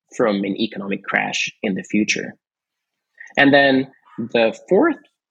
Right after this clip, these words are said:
fraction, which you've mentioned briefly, uh, Jeremy, and I, which I think was the most impactful, is the, uh, military protest or, or ex-military protest. So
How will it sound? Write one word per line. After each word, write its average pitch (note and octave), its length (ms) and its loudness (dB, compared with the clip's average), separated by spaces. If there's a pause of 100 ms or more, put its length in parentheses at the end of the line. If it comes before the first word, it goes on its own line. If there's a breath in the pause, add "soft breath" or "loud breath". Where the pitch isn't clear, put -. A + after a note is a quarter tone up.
fraction, G2+ 640 -2 (100)
which A#2+ 280 -2
you've A#2+ 160 0
mentioned A2 720 -2 (180)
briefly, G#2 560 -2 (160)
uh, F#2+ 140 -10
Jeremy, G2+ 580 -2 (340)
and G#2+ 160 -2
I, A#2 140 2 (140)
which A#2 200 0
I G#2+ 140 4
think A2 280 -2
was G2 200 -2
the G#2+ 180 2
most G2 480 -2 (100)
impactful, G2+ 800 -2 (640 soft breath)
is G#2 220 0
the, F#2+ 400 2 (320)
uh, G2+ 120 4
military A2 680 2
protest - 500 -10
or, F#2 260 0
or G2 420 0 (220)
ex-military - 800 -2
protest. - 580 -12
So G2+ 580 2